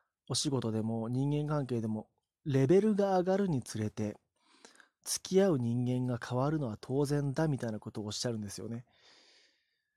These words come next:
つまり、昔の人間関係をずーっと続けている人っていうのは、一度考えた方がいいっていうようなことをおっしゃるんです。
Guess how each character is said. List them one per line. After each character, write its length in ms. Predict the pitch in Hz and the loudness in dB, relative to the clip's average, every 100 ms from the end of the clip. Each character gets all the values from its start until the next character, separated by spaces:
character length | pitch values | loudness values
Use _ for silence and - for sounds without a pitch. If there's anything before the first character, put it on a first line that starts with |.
| _ _ _ _ _ _ _ _ _ _ _ _ _ _ - | _ _ _ _ _ _ _ _ _ _ _ _ _ _ -8
つ 120 | 170 | -2
ま 140 | 143 | 0
り、 420 | 117 117 120 113 - _ _ _ _ | 0 -2 -2 -4 -10 _ _ _ _
昔 500 | 147 147 196 196 - | -6 -2 0 0 0
の 160 | 190 185 | 0 2
人 300 | 185 185 180 | 2 2 0
間 220 | 185 170 | -2 -4
関 280 | - 180 156 | -4 -4 -2
係 220 | 135 127 | -2 0
を 140 | 120 | -2
ず 240 | 113 135 185 | -4 -2 0
ー 220 | 190 185 | 2 0
っ 20 | |
と 140 | 190 | -2
続 300 | 170 156 156 | -4 -4 -4
け 140 | 160 160 | -2 -2
て 140 | 160 | 0
い 40 | 156 | 0
る 120 | 147 | -2
人 300 | - - 139 | -6 -8 -10
っ 40 | - _ - | -12 _ -2
て 80 | |
い 80 | 160 | 0
う 60 | 151 | 2
の 100 | 139 | 0
は、 380 | 143 143 123 - _ _ _ _ _ | 2 2 -2 -6 _ _ _ _ _
一 220 | 156 - 151 | -8 -4 -2
度 100 | 143 | -2
考 260 | 135 147 170 | -4 -2 -2
え 80 | 156 | -4
た 120 | 110 | -4
方 120 | 113 | -4
が 100 | 101 | -2
い 100 | 110 | -4
い 40 | |
っ 20 | 104 _ _ _ _ | -6 _ _ _ _
て 80 | 190 | -2
い 40 | |
う 40 | 190 | 0
よ 40 | |
う 20 | |
な 80 | 165 | 0
こ 120 | 151 | -4
と 100 | 165 | -2
を 20 | 151 | -2
お 40 | |
っ 0 | |
し 120 | 117 117 | -2 -4
ゃ 40 | |
る 80 | 104 | -6
ん 20 | |
で 80 | 95 | -8
す。 140 | - | -12